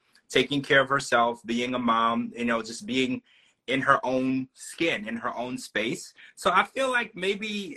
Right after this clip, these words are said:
this is a good thing. I feel like April moving in, well, not moving in, well, Roy moving back in with April under the same roof. I feel like they get along, you know, from the matching tattoos to everything that they do together to sharing children.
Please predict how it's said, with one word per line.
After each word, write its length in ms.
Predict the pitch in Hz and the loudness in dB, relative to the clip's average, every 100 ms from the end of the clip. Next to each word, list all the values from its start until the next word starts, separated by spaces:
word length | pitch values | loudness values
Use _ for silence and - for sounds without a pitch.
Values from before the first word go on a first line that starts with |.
| - | -14
this 320 | 127 175 180 | -8 -6 -4
is 160 | 190 - | -4 -4
a 80 | 143 | -8
good 380 | 113 160 151 | -2 0 0
thing. 220 | - 165 110 | -4 -4 -2
I 80 | 113 | -4
feel 160 | 143 | -4
like 220 | 139 127 - _ - | -4 -4 -8 _ -6
April 340 | 147 147 160 | -4 -2 -4
moving 540 | 147 147 143 151 147 - - _ - | -2 -4 -4 -4 -6 -10 -20 _ 0
in, 320 | 139 143 135 | 2 4 2
well, 120 | 127 | 2
not 220 | 139 147 | 2 2
moving 280 | 120 127 113 | 2 0 0
in, 120 | 110 104 | -2 -4
well, 140 | 95 | -8
Roy 440 | 113 110 151 156 151 | -6 2 6 6 4
moving 360 | 139 131 131 117 | 0 0 0 2
back 280 | 123 123 | 2 2
in 140 | 127 117 | -2 -4
with 120 | 113 | -4
April 320 | 113 110 113 | -6 -6 -4
under 180 | 110 117 | -4 -4
the 100 | 110 | -6
same 320 | 110 - 113 104 | -10 -6 -8 -8
roof. 160 | 107 - | -14 -10
I 80 | - | -2
feel 160 | 226 | 2
like 180 | 233 226 | 2 2
they 120 | 165 | -4
get 200 | 120 131 | -2 -2
along, 460 | 131 113 113 127 160 _ _ - | -2 -2 0 0 -4 _ _ -6
you 80 | 147 | 2
know, 160 | 143 139 | 2 2
from 200 | 151 143 | -2 -2
the 60 | |
matching 380 | 127 131 135 143 | 2 4 4 0
tattoos 500 | 139 135 - 135 135 | -2 -2 -2 -8 -6
to 100 | 131 | -4
everything 400 | 120 131 135 139 | -2 -4 -6 -6
that 140 | 131 131 | -6 -4
they 100 | 127 | -6
do 160 | 123 | -6
together 420 | 131 117 127 127 131 | -10 0 2 2 0
to 240 | 127 101 | -4 -6
sharing 380 | 117 - 147 143 | -4 0 2 2
children. 640 | 135 165 156 143 139 147 | 0 0 0 0 0 -2